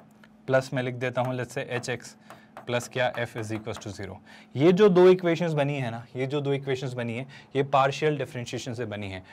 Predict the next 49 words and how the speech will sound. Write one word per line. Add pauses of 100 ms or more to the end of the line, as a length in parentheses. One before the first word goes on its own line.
(160)
और
अब
आप
चाहें
तो
इन
दोनों
को
सॉल्व
कर
लीजिए,
इससे
और
इसे
सॉल्व
कर
लीजिए, (320)
उससे
भी
जो
एक्स
और
वाई
आएंगे, (340)
इन
दोनों
को
सॉल्व
करके
भी
जो
एक्स
और
वाई
आएंगे, (340)
वो
भी
वही
कोऑर्डिनेट
होंगे
जिनसे (440)
ये
pair
of
straight
lines
पास
होती
हैं।